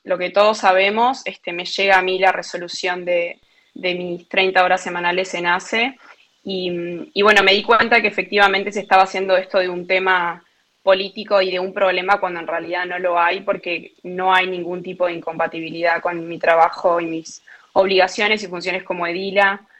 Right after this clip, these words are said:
este, al respecto de, de mi trabajo como profesional en mi actividad privada.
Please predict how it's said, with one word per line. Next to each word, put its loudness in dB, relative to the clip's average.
este, -16
al -6
respecto -4
de, -2
de -8
mi -8
trabajo -2
como -4
profesional -6
en -2
mi -8
actividad -4
privada. 0